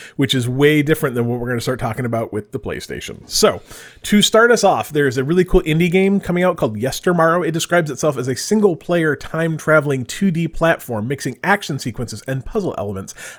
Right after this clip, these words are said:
I played the demo of it, um, during, like, the Xbox Summer Demo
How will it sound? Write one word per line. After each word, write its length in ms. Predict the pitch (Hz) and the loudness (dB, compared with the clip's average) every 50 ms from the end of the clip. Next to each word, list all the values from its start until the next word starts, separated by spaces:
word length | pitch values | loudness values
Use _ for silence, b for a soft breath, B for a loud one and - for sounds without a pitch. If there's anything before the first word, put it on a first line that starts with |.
| B B | B B
I 200 | 131 147 170 185 | 0 2 2 2
played 360 | 180 - - 175 175 175 170 | 2 0 0 2 4 4 4
the 220 | 156 113 117 123 117 | 2 -2 -4 -4 -4
demo 380 | 110 101 123 123 147 175 196 | -4 -2 -2 0 2 2 4
of 100 | 214 208 | 6 6
it, 180 | 226 - - - - | 4 4 2 -2 -4
um, 480 | 127 123 123 123 120 117 117 113 117 - - 139 | -2 -2 0 -2 -2 -2 -4 -4 -6 -8 -12 -6
during, 360 | 123 135 131 127 127 127 127 | -4 -2 -2 0 -2 -2 -2
like, 240 | 120 117 113 104 107 | -4 -4 -4 -6 -6
the 460 | 104 117 117 113 113 113 113 113 117 B B B B B B B B B B B _ - | -6 -4 -4 -4 -4 -4 -4 -4 -6 B B B B B B B B B B B _ -4
Xbox 560 | 113 110 - - 104 101 110 117 120 - - | -4 -4 -4 -8 -4 -4 -2 -2 -2 -6 -6
Summer 520 | - - - - 131 117 123 123 120 117 101 | -8 -6 -4 -2 -2 -2 0 0 0 0 -2
Demo 1000 | 95 92 90 90 123 120 117 117 117 113 117 113 113 110 110 110 110 107 101 | -4 -8 -6 -4 -2 -2 0 0 0 0 0 0 0 0 0 -2 -2 -4 -6